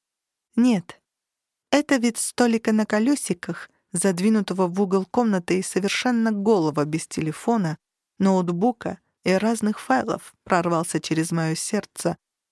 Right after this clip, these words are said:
болью тысячи серебряных лезвий. «Ты говорила с ним всего несколько дней назад», — кричал голос внутри меня. «Как это могло произойти так быстро?»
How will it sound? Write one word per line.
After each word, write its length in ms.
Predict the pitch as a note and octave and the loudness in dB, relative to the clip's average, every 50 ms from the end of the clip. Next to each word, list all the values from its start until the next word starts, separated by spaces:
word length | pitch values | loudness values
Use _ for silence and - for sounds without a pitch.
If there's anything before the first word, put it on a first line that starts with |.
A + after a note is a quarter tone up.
| _ | _
болью 440 | F#3+ F#3+ F#3 A#3 B3 A3+ G3+ F3 E3+ | 0 4 4 6 6 4 2 0 0
тысячи 400 | - A3 - - F3 E3 - - | 0 -2 -2 -2 -4 -4 -4 -4
серебряных 680 | E3 - - G3 F#3 F3 D#3+ E3 E3+ E3 E3+ F3 - - | -4 -2 0 0 0 0 -2 -2 -2 -2 -2 -2 0 0
лезвий. 520 | F3 D#3+ C#3 - - - - - - - _ _ _ _ _ _ _ _ _ _ _ _ _ _ _ _ | 2 2 0 -2 -6 -8 -10 -10 -12 -18 _ _ _ _ _ _ _ _ _ _ _ _ _ _ _ _
«Ты 100 | - A#3+ | 2 2
говорила 600 | G3 F#3 A3+ G#3+ G#3+ G#3+ A3 A3+ B3+ B3+ A3+ G3+ | 4 2 2 2 2 2 2 2 2 2 2 0
с 160 | - - - | -2 -2 -2
ним 160 | G#3 G#3 G3+ | 0 0 0
всего 480 | G3 - - - A3+ G#3+ G3 G#3 B3 C#4 | -2 -2 -2 -2 -2 0 0 0 0 2
несколько 600 | C4 A#3+ A#3+ A#3+ A3+ - - - A3 - - A3+ | 2 2 0 0 -2 -4 -4 -6 -4 -2 -2 -2
дней 300 | F#3+ F#3 G3+ A3 A3+ A3+ | 0 0 2 2 2 2
назад», — 600 | A3 A#3 A#3 A3+ - A#3+ - - - - - - _ _ _ _ _ | 0 0 -2 -2 -2 -4 -4 -4 -8 -14 -18 -18 _ _ _ _ _
кричал 440 | - G#3+ G#3 G3+ - - G3 F#3 F3+ | 0 2 2 2 2 0 0 0 0
голос 380 | E3+ F#3 F3+ F3 F3 - - | 0 0 2 0 0 -2 -4
внутри 380 | F3 F3 F#3 F#3 F3 - F3 F3+ | -2 0 0 0 0 0 -2 0
меня. 400 | F3+ F#3+ F#3 F3+ E3 D#3 D#3+ - _ _ _ _ _ _ _ | 0 2 2 2 0 -2 -4 -6 _ _ _ _ _ _ _
«Как 320 | - - C4 B3 G#3+ - - | 0 2 2 2 2 0 0
это 220 | A#3 A3 - F#3+ | 0 0 0 0
могло 360 | F#3+ G3+ G#3+ G#3+ G3+ A3+ G#3 | 0 0 0 2 2 2 2
произойти 580 | F#3 - G3 G3 G3+ - A3 A3 A3 - G#3 - _ _ | 2 0 -2 0 0 2 0 0 0 -2 -6 -8 _ _
так 240 | - B3 G#3 - - - | 0 0 0 0 -2 -2
быстро?» 600 | F3 F#3 C4 A#3 - - - - E3 - - - | 0 2 2 2 0 -2 -4 -4 -4 -4 -4 -6